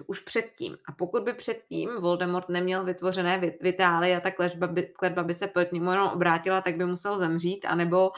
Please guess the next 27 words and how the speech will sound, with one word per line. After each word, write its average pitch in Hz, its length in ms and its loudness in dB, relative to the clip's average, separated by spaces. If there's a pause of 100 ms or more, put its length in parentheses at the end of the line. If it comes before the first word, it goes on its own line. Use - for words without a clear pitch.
(380)
pokud - 280 -6
už 185 80 0
by 185 120 4
ty 196 120 2
vitály 180 400 4
v 185 40 -6
té 175 180 -2
době 185 260 2
měl, 175 400 -2
tak 180 140 -4 (340)
by - 360 -2
to 180 140 0
přece 190 280 -4
mělo 185 240 0
zafungovat 180 580 0
úplně 190 600 0 (140)
stejně. 202 680 -2 (1400)
Tak 196 180 2
jenom, 262 260 2
že 269 100 4
mě 247 120 -2
tak 254 120 2
jako 254 200 0
vždycky 240 280 -4
zau-, 226 380 0
zaujalo, 226 800 0
eh, 208 560 -2